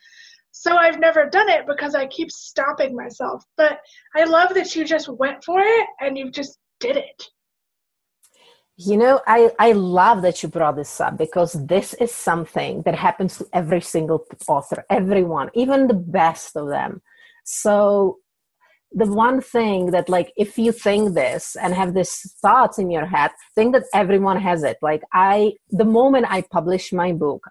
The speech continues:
Speaker 2: I rewritten and reread it so many times.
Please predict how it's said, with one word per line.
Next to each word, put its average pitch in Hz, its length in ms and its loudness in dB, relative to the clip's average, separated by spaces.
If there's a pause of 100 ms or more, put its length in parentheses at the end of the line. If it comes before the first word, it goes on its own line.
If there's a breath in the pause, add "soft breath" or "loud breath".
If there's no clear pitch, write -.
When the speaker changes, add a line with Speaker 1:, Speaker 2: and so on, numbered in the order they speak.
Speaker 2:
I 180 200 2
rewritten 185 800 0
and 165 300 -4
reread 196 420 2
it 139 160 -6
so 233 540 0
many 196 300 0 (180)
times. 170 500 -2